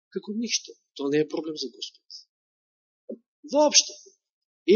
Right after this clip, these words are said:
лјадници нека се, колку сака нека се. Ѓаволот со целата армија. Не може, тој е победен непријател.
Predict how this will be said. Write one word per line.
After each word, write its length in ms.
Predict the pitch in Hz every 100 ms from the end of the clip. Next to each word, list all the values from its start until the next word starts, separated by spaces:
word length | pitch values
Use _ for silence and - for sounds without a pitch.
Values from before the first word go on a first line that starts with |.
| 254
лјадници 480 | 311 320 359 311 330
нека 240 | 277 190
се, 160 | 160 156
колку 280 | 233 262 233
сака 400 | - 240 240 240
нека 220 | 202 -
се. 120 | - 143 170
Ѓаволот 400 | 247 277 247 -
со 80 | 202
целата 320 | 233 254 233 214
армија. 320 | 233 214 170 - - _ _
Не 140 | 127 160
може, 260 | 165 147
тој 140 | 156 139
е 60 | - 143
победен 400 | 143 131 113 107
непријател. 640 | 107 - 107 104 -